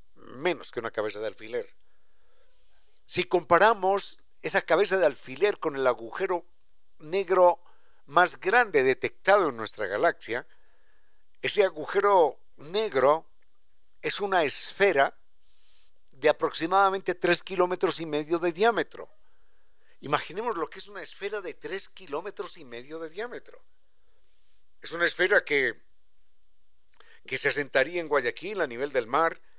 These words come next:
y sobrepasaría la altura de Quito. Y eso sería solo un agujero negro en la galaxia. Y la Tierra, en ese agujero negro, sería un milímetro.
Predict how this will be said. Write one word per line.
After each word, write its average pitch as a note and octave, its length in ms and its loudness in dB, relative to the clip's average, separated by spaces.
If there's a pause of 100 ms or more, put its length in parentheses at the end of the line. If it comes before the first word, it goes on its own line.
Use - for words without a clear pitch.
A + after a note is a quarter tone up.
(280)
y - 100 -10
sobrepasaría D#3+ 920 2
la G#2+ 80 -6
altura D3 360 -2
de C#3+ 120 0
Quito. - 400 -8 (1200)
Y E3 140 2
eso F#3 180 2
sería F3 440 0 (260)
solo F#3+ 720 4
un F3+ 280 2
agujero D#3+ 760 -2
negro C3+ 640 -4 (420)
en B2 140 4
la A#2+ 100 10
galaxia. G#2 680 -2 (1300)
Y F#3+ 100 -8
la G#3+ 140 4
Tierra, - 640 -4
en C3+ 120 -10
ese E3+ 140 2
agujero F#3+ 420 -4
negro, G3 320 -2
sería E3+ 340 -6
un F#3 140 -10
milímetro. D3 720 -10